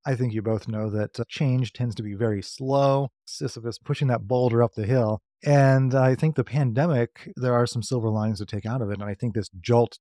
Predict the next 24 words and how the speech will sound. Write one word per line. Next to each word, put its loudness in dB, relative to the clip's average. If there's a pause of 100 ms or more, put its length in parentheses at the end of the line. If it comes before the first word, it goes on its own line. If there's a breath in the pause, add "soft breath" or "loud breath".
to -8
medical -2
education -8
has -8
demonstrated -4
that, -12 (180)
yes, 0
we -2
can -14
achieve -12
similar -4
outcomes -8 (100)
in -4
many 0
spheres -10 (260)
without -6
having -10 (100)
people -14
glued -2
into -2
the -8
lecture -8
seats -14
necessarily. -8